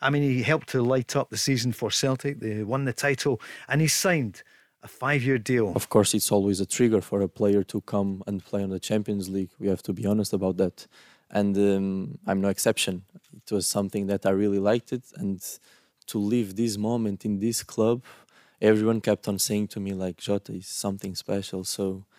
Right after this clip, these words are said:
Speaker 2: you, you better stay, <laughs> stay in Celtic." So it happened. <laughs> So, yeah, I'm, I'm delighted that I'm here, and I really want to live,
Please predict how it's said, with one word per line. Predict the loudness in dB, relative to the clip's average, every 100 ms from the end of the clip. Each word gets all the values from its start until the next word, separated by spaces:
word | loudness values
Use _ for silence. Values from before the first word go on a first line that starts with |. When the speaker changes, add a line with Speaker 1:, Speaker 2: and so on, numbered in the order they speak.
| _ _ _ _ -6
Speaker 2:
you, | -2 0 0 -4
you | -6 0
better | 0 2
stay, | 0 0 0 -2 -2
<laughs> |
stay | 4 6 6 4
in | -6
Celtic." | -2 -2 0 -2 -4
So | -2 -2
it | -2
happened. | -2 -2 -4 -10 -4 -4
<laughs> | -2 -4 -6 -8 -10 -16 -10
So, | 0 4 6 4
yeah, | 4 6 6 6
I'm, | 2 0 -4 -8 -2
I'm | 2 4
delighted | 4 6 4 2
that | 0 2 0
I'm | -4
here, | -8 -4 -2 -2
and | -6 -8
I | -8
really | -4 -4 -2
want | -4 -6 -8
to | -8
live, | -6 -6 -10 -20